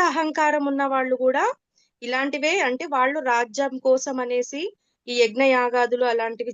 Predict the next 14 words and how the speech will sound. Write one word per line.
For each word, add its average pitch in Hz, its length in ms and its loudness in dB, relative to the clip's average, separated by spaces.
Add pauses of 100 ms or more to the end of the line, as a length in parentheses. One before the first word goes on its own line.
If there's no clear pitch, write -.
చేస్తారు. 190 420 -4 (400)
అయితే 262 220 0
ఫలితాలలో 359 760 6
తేడా 294 440 4
ఉంటుంది. 269 560 0 (320)
అది 240 160 2
ఎలా 262 260 4
ఉండదు 285 440 2
చెప్పు? 285 420 -8 (520)
తామస 311 480 2
అహంకారం 311 600 -2
వల్ల 285 460 -4 (120)
కలహాలనేటివి 226 1040 -4
కలుగుతాయి. 202 880 2